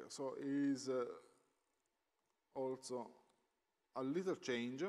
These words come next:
because, uh, ah. Why things are changing without me noticing? Sorry. Here we go. And, uh, is the refresh message is a similar approach when there is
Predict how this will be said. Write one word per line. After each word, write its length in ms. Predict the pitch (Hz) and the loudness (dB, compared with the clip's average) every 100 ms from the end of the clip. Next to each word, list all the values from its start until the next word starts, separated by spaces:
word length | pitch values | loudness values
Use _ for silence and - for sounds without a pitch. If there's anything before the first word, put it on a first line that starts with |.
| 214 - - - _ | -4 -14 -20 -20 _
because, 460 | 127 131 143 143 143 | -10 2 4 4 2
uh, 140 | 135 120 - - _ | 0 0 -10 -20 _
ah. 40 | 110 - _ _ _ _ _ _ _ _ _ _ _ _ _ _ _ _ _ _ _ _ _ _ _ _ 139 | -20 -20 _ _ _ _ _ _ _ _ _ _ _ _ _ _ _ _ _ _ _ _ _ _ _ _ -14
Why 80 | 156 - | -14 -12
things 220 | 113 - | -14 -12
are 120 | 208 - | -16 -18
changing 320 | 104 185 - _ _ _ _ _ _ _ | -20 -20 -20 _ _ _ _ _ _ _
without 260 | 110 104 104 | -12 -12 -12
me 80 | 107 | -12
noticing? 420 | 101 98 - - _ _ _ | -12 -14 -20 -20 _ _ _
Sorry. 140 | - - _ _ _ _ _ _ _ | -16 -16 _ _ _ _ _ _ _
Here 100 | 123 | -12
we 80 | 76 | -12
go. 140 | - _ _ _ _ _ _ _ _ _ _ - | -16 _ _ _ _ _ _ _ _ _ _ -4
And, 340 | 143 143 139 | -2 -2 0
uh, 200 | 131 131 131 - - _ _ _ | 0 0 -6 -18 -20 _ _ _
is 220 | 147 143 - 135 - - _ _ | 2 2 -6 -14 -18 -20 _ _
the 120 | 127 | 2
refresh 340 | 135 151 202 - | 2 2 0 0
message 480 | 127 123 170 180 214 - _ - | -4 -2 -4 -4 -8 -16 _ -2
is 180 | 139 143 | 0 2
a 220 | - 139 - | 0 -2 -2
similar 480 | - - 220 202 147 | -6 -2 2 4 4
approach 540 | 120 - 135 139 - 180 143 | 2 0 0 0 0 -2 -2
when 220 | 131 135 131 | 0 0 2
there 120 | 131 | 2
is 160 | 135 | 2